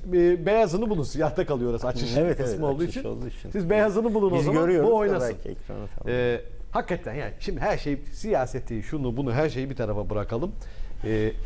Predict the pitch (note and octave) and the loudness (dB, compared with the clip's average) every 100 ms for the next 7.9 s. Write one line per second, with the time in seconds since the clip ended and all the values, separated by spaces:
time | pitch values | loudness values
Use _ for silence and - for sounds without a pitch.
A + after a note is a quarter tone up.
0 | - - G#3+ F#3+ B2 E3 F#3+ D3 C3 D3 | -4 2 4 4 0 -4 -2 0 0 -2
1 | D3+ D#3 - - A2 G#2+ G#2 G2+ G2+ G2+ | -2 -4 -8 -6 -2 0 0 0 -2 -4
2 | - - - - G2+ A#2+ D3 C#3+ C#3 C#3+ | -6 -8 -10 -8 -2 2 4 4 2 -2
3 | G2+ F#2 E2 - - - - - - - | -2 -4 -4 -4 -4 -2 0 -2 -4 -2
4 | D#3 E3 - - - - F3 G#3 B3+ G#3+ | 0 0 -4 -8 -6 0 4 4 4 2
5 | C3 G2 - - - - - - A2 A2+ | 0 -4 -4 -4 -4 -6 -8 -6 -2 0
6 | A2 G#2+ G#2 - - - - - - - | 2 0 -2 -6 -6 -6 -6 -6 -6 -6
7 | - - F#3+ A#3 - A3 A3 A3 | -2 2 4 4 2 0 2 0